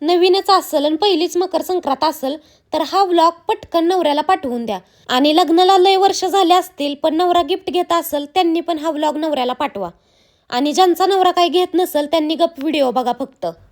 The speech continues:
आता नवऱ्यांसाठी सांगते, Flipkart-वरती हे घड्याळ सात हजाराचं आहे, पण तुम्हाला जर ऑफर असेल, तर पाच, साडेपाच पर्यंत भेटून जाईल. आणि बायकोसाठी जर तुम्ही वर्षातून एकदा एक घड्याळ घेऊ शकत नाही, तर अरारार, तू तुमच्या जिंदगीवर असंच म्हणावं लागल.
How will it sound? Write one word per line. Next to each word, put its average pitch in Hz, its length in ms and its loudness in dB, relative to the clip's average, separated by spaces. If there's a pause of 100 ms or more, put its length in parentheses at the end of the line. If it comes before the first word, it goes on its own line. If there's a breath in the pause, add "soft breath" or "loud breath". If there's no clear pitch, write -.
(120)
आता 285 220 4
नवऱ्यांसाठी 349 600 4
सांगते, 277 580 -4 (300)
Flipkart-वरती 392 760 0
हे 349 160 0
घड्याळ 339 320 2
सात 392 320 0
हजाराचं 262 460 -2
आहे, 190 100 -4 (280 soft breath)
पण 294 100 -2
तुम्हाला 370 400 0
जर 359 140 0
ऑफर 392 320 2
असेल, 320 420 0
तर 320 60 -4
पाच, 370 380 -4
साडेपाच 381 480 -4
पर्यंत 349 360 -4
भेटून 320 440 -2
जाईल. 208 220 -6 (160)
आणि 294 240 -2
बायकोसाठी 392 680 0
जर 392 160 0
तुम्ही 370 280 2
वर्षातून 370 500 0
एकदा 339 280 0
एक 359 200 0
घड्याळ 349 260 2
घेऊ 359 220 0
शकत 339 360 -6
नाही, 302 220 -4 (480 soft breath)
तर 294 120 -2
अरारार, 302 540 0
तू 349 240 0
तुमच्या 403 360 0
जिंदगीवर 311 640 0
असंच 311 360 -2
म्हणावं 285 320 -2
लागल. 254 320 -2